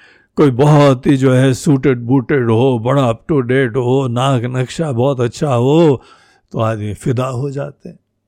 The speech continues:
यहाँ इंदौर में एक फिल्म एक्टर आए, पता लगा रोडें जाम हो गई। ये कैसे लोग होते हैं?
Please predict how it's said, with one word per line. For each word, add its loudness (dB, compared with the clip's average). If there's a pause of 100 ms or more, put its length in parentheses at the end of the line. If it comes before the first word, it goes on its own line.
(1400)
यहाँ 6
इंदौर 4
में 2
एक 4
फिल्म 0
एक्टर 0
आए, 4
पता -2
लगा 2
रोडें 0
जाम 0
हो -6
गई। -10
ये -16
कैसे 0
लोग 0
होते -2
हैं? -10